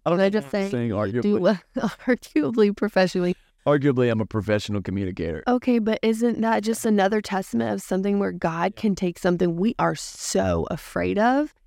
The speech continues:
Speaker 1: Yeah.
Speaker 2: and he uses that?
Speaker 1: Yeah.
Speaker 2: Like, you do that for a living now.
Speaker 1: Yeah.
Speaker 2: Every day.
Speaker 1: It's crazy. It's so wild. I, I,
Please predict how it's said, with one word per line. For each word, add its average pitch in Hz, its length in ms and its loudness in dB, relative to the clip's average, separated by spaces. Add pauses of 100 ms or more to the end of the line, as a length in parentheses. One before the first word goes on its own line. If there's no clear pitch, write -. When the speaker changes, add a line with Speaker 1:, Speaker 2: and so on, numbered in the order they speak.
(260)
Speaker 1:
Yeah. 107 320 -2
Speaker 2:
and 220 120 2
he 208 320 -2
uses 208 840 -2
that? 339 400 2 (300)
Speaker 1:
Yeah. - 340 -8 (580)
Speaker 2:
Like, 262 160 2 (140)
you 285 180 2
do 269 200 2
that 330 220 4 (100)
for 294 440 2
a 262 80 2
living 254 560 2
now. 147 320 0
Speaker 1:
Yeah. 98 320 -2 (720)
Speaker 2:
Every 262 180 2
day. 262 360 2 (340)
Speaker 1:
It's 107 160 -2
crazy. 92 560 -2 (960)
It's 110 180 0
so 117 280 0
wild. 85 380 0
I, 117 140 0
I, 120 160 0